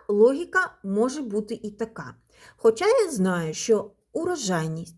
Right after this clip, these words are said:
є неперервною ознакою, тобто вона може бути записана через неціле число, мої значення у прикладі записані через цілі числа.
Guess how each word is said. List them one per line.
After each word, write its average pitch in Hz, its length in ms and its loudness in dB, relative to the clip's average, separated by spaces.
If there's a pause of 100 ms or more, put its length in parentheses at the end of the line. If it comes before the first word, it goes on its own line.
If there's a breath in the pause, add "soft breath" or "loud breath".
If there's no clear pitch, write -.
(100)
є 220 240 2
неперервною 185 840 -2
ознакою, 175 540 -6
тобто 214 500 0 (220)
вона 226 580 2 (120)
може 208 560 2
бути 160 300 -10
записана 185 500 -6
через 226 360 -6
неціле 175 420 -6
число, 160 460 -10 (640 loud breath)
мої 320 880 2
значення 254 880 0
у 247 100 -2
прикладі 269 720 -2 (180)
записані 285 800 -4
через 277 520 -4 (280)
цілі 233 640 2
числа. 160 520 -10